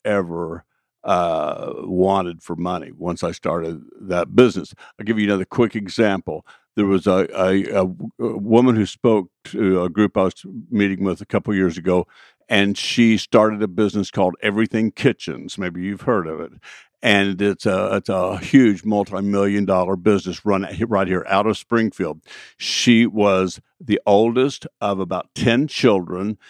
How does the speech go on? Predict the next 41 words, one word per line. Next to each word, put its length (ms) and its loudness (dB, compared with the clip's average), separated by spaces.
She 120 -14
was 80 -10
from 180 -6
a 40 -6
very 280 0
abusive 560 0
family, 400 2
according 420 -2
to 120 -2
her 140 0
story. 600 0
She 220 0
raised 540 4
the 100 2
children 480 -2
herself. 680 -2
She 140 -8
spent 320 -4
all 240 2
her 80 -2
time 360 -2
in 100 0
the 100 -4
kitchen 440 -2
preparing 520 -2
food 480 0
for 200 -4
them. 300 -10
And 320 -2
when 120 -2
she 160 -4
was 160 0
sixteen 400 0
or 80 2
seventeen, 580 0
she 160 -8
quit 300 -2
school. 480 0
She 200 -12
quit 220 2
school, 560 0